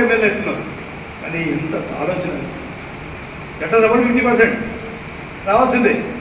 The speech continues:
కూటమిగా, ఆ యొక్క పార్టీగా, కానీ ఇక్కడ ఒక్కోడు వచ్చినట్టు ఎమ్మెల్యే, ఒక్కోడితో గెలిచినోడు ఎంపీ అవుతున్నాడు. అని ఇది ఈ దేశంలో ఉన్న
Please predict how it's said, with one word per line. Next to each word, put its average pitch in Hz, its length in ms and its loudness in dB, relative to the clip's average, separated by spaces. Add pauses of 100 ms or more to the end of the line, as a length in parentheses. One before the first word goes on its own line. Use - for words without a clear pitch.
(220)
కూటమిగా, 214 440 6 (500)
ఆ - 100 -2
యొక్క 202 160 2 (400)
పార్టీగా, 208 320 4 (320)
కానీ 220 240 4
ఇక్కడ 262 160 6 (140)
ఒక్కోడు 277 260 8
వచ్చినట్టు 254 240 4
ఎమ్మెల్యే, - 240 0 (1000)
ఒక్కోడితో 262 340 6 (100)
గెలిచినోడు 247 360 4
ఎంపీ 240 180 0
అవుతున్నాడు. - 240 -4 (1040)
అని 165 200 -4
ఇది 175 160 -2 (440)
ఈ 151 140 -6
దేశంలో 185 400 2
ఉన్న 175 120 -2